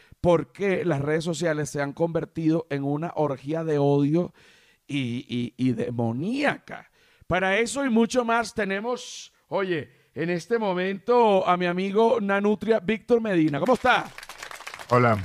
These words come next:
Speaker 2: señor José Rafael Guzmán.
Speaker 1: Oye.
Speaker 2: Ralph Guzmán.
Speaker 1: Yo lo quiero mucho. ¿Cómo está usted? ¿Cómo está usted, papi? Usted es de los Andes, un hombre de montaña,
Speaker 2: Muy bien.
Speaker 1: ¿eh?
Speaker 2: Sí, señor.
Speaker 1: Sí,
Speaker 2: Sí, señor.
Speaker 1: señor. Sí, señor. Mira, Nanutria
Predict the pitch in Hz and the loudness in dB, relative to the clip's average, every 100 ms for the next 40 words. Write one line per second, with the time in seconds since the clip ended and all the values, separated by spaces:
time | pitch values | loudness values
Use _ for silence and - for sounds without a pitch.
0 | - - - 107 107 98 113 110 107 107 | -4 -6 -2 2 2 2 0 0 0 0
1 | - 104 110 110 127 - 127 139 147 - | 2 2 2 0 -2 2 4 4 2 -4
2 | - 143 147 139 - - - - 123 139 | -10 -6 -6 -8 -12 -16 -16 -6 0 4
3 | 156 165 175 - - - - - - - | 4 6 2 0 -12 -20 -20 -18 -18 -16
4 | - - - - 131 139 123 110 98 95 | -16 -14 -4 -2 2 2 2 -2 -8 -14
5 | - - - - 156 190 226 214 247 240 | -16 -18 -18 -4 2 4 4 2 2 4
6 | 247 247 196 185 160 147 143 175 202 208 | 2 2 4 6 6 4 2 0 0 -2
7 | 190 - - - - 185 - 226 - 247 | -4 -8 -20 -10 0 0 0 -4 0 -2
8 | 233 240 220 202 170 - 190 214 220 175 | -2 -4 -2 0 0 0 -2 0 0 0
9 | 196 208 190 151 175 202 208 214 190 160 | 0 -2 -2 -2 0 0 -2 -4 -2 -2
10 | 151 139 127 - 202 226 202 180 151 139 | -2 -4 -6 -2 -2 -2 -6 -6 -6 -8
11 | 165 240 - _ _ _ _ _ _ - | -10 -12 -16 _ _ _ _ _ _ -10
12 | 104 117 110 101 87 - - 92 139 131 | -6 -4 0 0 -2 -6 -8 -4 -4 0
13 | 120 120 123 143 156 143 120 117 139 131 | 0 2 2 4 2 0 -6 -6 -4 -2
14 | 123 139 147 139 131 139 151 151 180 175 | -4 -4 -4 -4 -4 -2 -2 -2 -2 -4